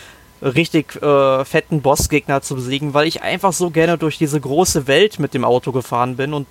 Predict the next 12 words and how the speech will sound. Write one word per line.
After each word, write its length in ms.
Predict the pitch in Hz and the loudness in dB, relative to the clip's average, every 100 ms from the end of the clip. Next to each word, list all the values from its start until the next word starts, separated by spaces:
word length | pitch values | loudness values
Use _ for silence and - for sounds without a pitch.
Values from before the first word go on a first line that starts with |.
| - - - - | -16 -20 -20 -4
oder 300 | 147 135 127 - - | 2 4 2 -2 -12
ich 140 | 131 | -4
hab 120 | 147 - | -4 0
fahren 300 | 139 127 123 | -2 0 -2
lassen, 380 | 131 - 185 | -2 0 -2
<laughs> 60 | 151 | 0
je 80 | 151 | 2
nachdem, 500 | 156 131 - 147 170 - - - - | 2 0 2 0 0 -4 -18 -20 -10
und, 420 | - 160 160 156 151 | 2 4 4 0 -4
ähm, 380 | 131 139 139 - | -6 -6 -6 -4
dabei 380 | 143 139 147 - | 0 2 0 0
einfach 500 | 151 160 160 151 | -2 -2 -2 -2